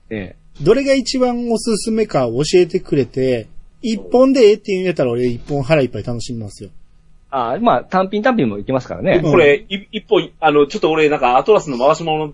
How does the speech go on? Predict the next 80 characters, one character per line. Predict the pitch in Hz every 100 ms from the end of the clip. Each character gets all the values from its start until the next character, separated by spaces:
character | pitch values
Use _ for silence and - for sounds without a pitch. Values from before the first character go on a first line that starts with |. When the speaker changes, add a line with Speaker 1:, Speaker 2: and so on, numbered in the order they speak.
| -
Speaker 3:
ぽ | 160
い、 | 120 131 -
ぽ | 151
い | 120
言 | 113
い | 117
方 | 127
し | -
ま | 120
す | 156 123 160 -
け | 139
ど、 | 185
Speaker 2:
う | - 180
ん。 | - -
Speaker 3:
一 | 254 -
本 | 208
や |
っ | -
た |
ら | 117
四 | 113 170
千 | 180 202
円 |
な | 156
ん |
で | -
す |
よ。 | 175 - _ _ -
Speaker 1:
う |
ん。 |
Speaker 3:
三 | 117 208 254
本 | 294 262
買 | 185
う | 156
と |
八 | - - 156
千 | 262
円 | 294
な | 233
ん |
で |
す | -
よ。 | -
Speaker 1:
<laughs> | 208 - 185 - 190 185 175 185 - - 151
Speaker 3:
こ | 165 180
れ | 202 226 247 269 277 277 277 277
っ |
て。 | - - - - - 254 - 220 - 269
Speaker 2:
い |
や、 | 180
だ | 175
か | 180
ら |
そ | 139 208
こ | 262
が | 170
ね、 | 135 139
う | 196
ま | 185 175
い | 123
商 | 110 156 131
売 | 123 110
で | 113
ね。 | 143 208 - _ 131 127 120
Speaker 3:
う |
ん。 | 95 87 _ _ _ _
Speaker 2:
二 | 175 185 226
本 | 277 285 277 - _ _ 466 - 254
欲 | 254
し | - 240
い |
の | 147
が | 131
あ | 127
っ |
た | 151
と | 131 113
し | -
た | 127
ら | 160 123